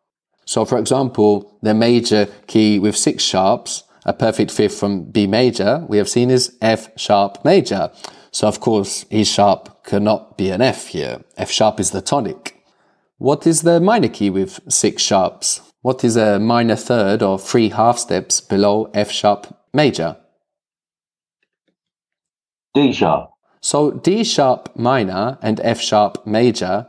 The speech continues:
Speaker 1: a minor third apart, just like A minor and C major, have all the same notes, but in a different order. What are these notes? Going from D sharp.
Speaker 2: How many sharps are we, are we gonna have?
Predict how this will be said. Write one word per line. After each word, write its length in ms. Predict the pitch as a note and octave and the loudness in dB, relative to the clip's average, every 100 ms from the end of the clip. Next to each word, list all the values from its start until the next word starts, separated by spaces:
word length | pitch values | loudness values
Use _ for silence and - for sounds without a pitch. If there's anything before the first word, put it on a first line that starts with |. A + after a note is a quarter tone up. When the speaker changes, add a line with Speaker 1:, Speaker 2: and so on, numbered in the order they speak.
| - | -6
Speaker 1:
a 100 | A2 | 0
minor 400 | A2 A2 A2 G#2 | 2 2 2 -2
third 300 | - G#2 G2 | 0 0 0
apart, 500 | G2 A#2+ G2+ G2+ - | 0 0 2 0 0
just 360 | - G#2 - | -2 -2 0
like 280 | G2+ G2 F#2+ - | -2 -2 -4 0
A 160 | G#2+ | 2
minor 400 | G#2 G2+ G2+ G2+ - | 4 2 2 0 -2
and 160 | G2+ | -4
C 200 | F#2 G#2+ | 0 0
major, 520 | A2+ D3 A#2 G#2 A2 - - - _ _ | 4 2 2 2 0 -2 -20 -20 _ _
have 220 | - C3 | -4 -2
all 180 | E3 F3 | 2 2
the 100 | C#3+ | 2
same 300 | - A2 A2 | 0 0 0
notes, 440 | D#3+ F#3 F#3+ - - _ | -2 -4 -6 -12 -12 _
but 140 | B2 | -2
in 100 | A2+ | 0
a 60 | A2 | 0
different 300 | A2 A2 G2 | -2 -2 -4
order. 360 | F#2+ D#2 D#2 - _ _ - | -4 -6 -10 -14 _ _ -2
What 220 | A2 - | -2 0
are 200 | A2 G2 | -2 0
these 240 | G2 G#2+ G#2 | 0 0 2
notes? 680 | C#3 F#3 E2+ - - - _ _ | 0 0 -4 -8 -8 -8 _ _
Going 240 | - A2+ G#2+ | -4 -2 -2
from 220 | - G2+ | -6 -8
D 180 | G#2 G2+ | -6 -6
sharp. 460 | F#2+ D#2+ F2+ _ - _ _ _ _ _ _ _ _ _ _ _ _ _ _ _ _ | -8 -12 -12 _ -20 _ _ _ _ _ _ _ _ _ _ _ _ _ _ _ _
Speaker 2:
How 140 | C3+ | 2
many 140 | E3 E3 | 4 4
sharps 280 | F3 F3 | 2 2
are 60 | F3+ | 2
we, 260 | F3 D#3+ - - | 2 0 -6 -8
are 100 | D#3 | -2
we 100 | D#3+ | 0
gonna 160 | D#3+ E3 | 2 4
have? 260 | F#3 G#3+ | 4 2